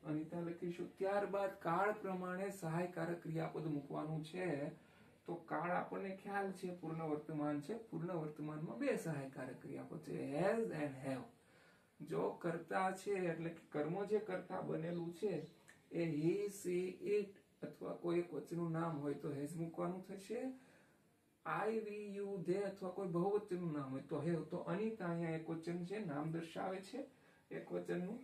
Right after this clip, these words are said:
તો આપણે has મૂકીશું. ત્યારબાદ ક્રિયાપદનું વી થ્રી મૂકવાનું હોય, પરંતુ પૂર્ણ કાળ છે તો એની આગળ હંમેશા been મૂકવાનું થશે. ત્યારબાદ જે ક્રિયાપદ હતું વી થ્રી,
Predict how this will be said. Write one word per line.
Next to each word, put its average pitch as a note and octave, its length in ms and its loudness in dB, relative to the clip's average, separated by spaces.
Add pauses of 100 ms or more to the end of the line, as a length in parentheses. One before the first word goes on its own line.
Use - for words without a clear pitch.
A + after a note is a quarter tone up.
(280)
તો D3 60 -4
આપણે C#3 260 -2
has C#3+ 300 2
મૂકીશું. - 540 -4 (500)
ત્યારબાદ A3+ 840 4 (460)
ક્રિયાપદનું F#3+ 640 0
વી E3 80 4
થ્રી F3+ 180 -2
મૂકવાનું E3 420 0
હોય, F3 220 -2
પરંતુ A#3+ 640 4
પૂર્ણ G3 360 0
કાળ F3 300 4
છે F3+ 340 -2
તો F3 220 -2
એની D#3+ 180 2
આગળ D#3 280 2
હંમેશા D3 720 2
been D3 200 2
મૂકવાનું C#3+ 760 -2 (340)
થશે. C#3 240 -8 (480)
ત્યારબાદ E3+ 460 0
જે D#3+ 440 4
ક્રિયાપદ D#3 480 0
હતું D#3 240 -4
વી F3+ 200 0
થ્રી, D3+ 340 -4